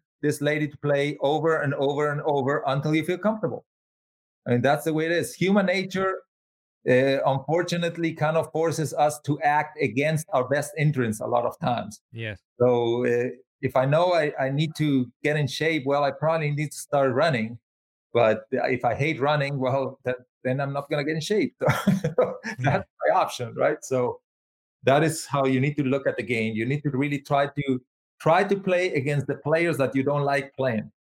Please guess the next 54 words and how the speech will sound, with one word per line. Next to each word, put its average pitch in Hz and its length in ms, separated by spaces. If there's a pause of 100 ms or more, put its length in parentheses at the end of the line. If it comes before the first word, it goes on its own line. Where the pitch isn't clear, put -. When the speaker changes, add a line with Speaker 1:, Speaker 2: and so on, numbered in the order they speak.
(140)
Speaker 1:
because 123 400
they're 165 260
the 165 120
ones 156 260
that 143 100
are 143 100
gonna 135 280
teach 190 300
you 131 120
how 131 160
to 131 160
handle 143 340
those 117 320
type 110 200
of 110 80 (100)
games. 104 240 (1000)
Speaker 2:
Yeah, 113 340
hundred 127 180
percent, 110 420
hundred 113 200
percent. 107 360 (400)
Uh, 143 280
just 151 120
a - 20
quick 185 180
shout 170 240
out 165 120
on 147 160 (120)
Facebook. 151 520
We 139 80
got 135 160
some 131 100
comments 131 420
there 120 140
too. 139 500 (160)
Uh, 110 220
Robert, 131 640
uh, 120 240
nice 180 180
suggestion 170 500
there. 131 180
He 135 180
mentioned, 139 640
um, 120 340
the 117 180
in 156 100
and 147 140
out 143 240
tennis 135 380
line 131 220
calling 131 320
device 120 380
is 107 140
great, 123 460